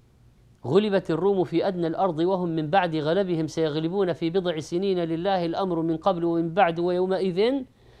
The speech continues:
يفرح المؤمنون. يفرح المؤمنون بهزيمة الكفر، يفرح المؤمنون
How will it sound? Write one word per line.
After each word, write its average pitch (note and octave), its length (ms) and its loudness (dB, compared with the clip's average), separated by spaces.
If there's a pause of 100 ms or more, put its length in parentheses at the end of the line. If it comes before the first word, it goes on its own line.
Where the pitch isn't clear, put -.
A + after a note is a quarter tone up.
(400)
يفرح C#3+ 600 2
المؤمنون. B2 1500 -2 (2000)
يفرح C#4 400 8
المؤمنون F#3 960 6 (440)
بهزيمة D3+ 1040 2
الكفر، B2 480 -2 (180)
يفرح A3 440 6
المؤمنون E3+ 760 4